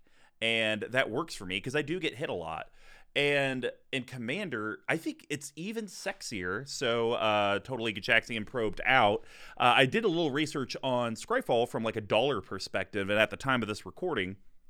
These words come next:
there is one thousand one hundred eleven cards that have life gain in the, uh, rules text, and they're all under a dollar. There's twelve hundred and eighty-three of those same cards under five dollars.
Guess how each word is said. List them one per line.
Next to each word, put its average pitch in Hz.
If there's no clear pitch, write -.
there 147
is 117
one 151
thousand 120
one 135
hundred 127
eleven 113
cards 104
that 104
have 107
life 104
gain 143
in 110
the, 101
uh, 92
rules 107
text, -
and 120
they're 123
all 135
under 113
a 95
dollar. 87
There's 117
twelve 156
hundred 147
and 123
eighty-three 120
of 107
those 120
same 123
cards 120
under 117
five 95
dollars. -